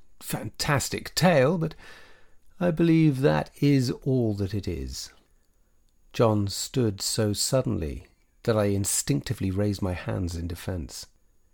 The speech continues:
Instead of attacking me, though, John began unbuttoning his shirt.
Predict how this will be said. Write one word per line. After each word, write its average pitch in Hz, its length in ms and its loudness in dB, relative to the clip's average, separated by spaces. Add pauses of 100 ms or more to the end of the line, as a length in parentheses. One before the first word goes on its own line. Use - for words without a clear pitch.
(360)
Instead 143 320 4
of 127 60 4
attacking 160 500 2
me, 110 140 2
though, 104 260 0 (720)
John 120 220 -2
began 117 340 4
unbuttoning 113 560 0
his 104 160 -4
shirt. - 540 -6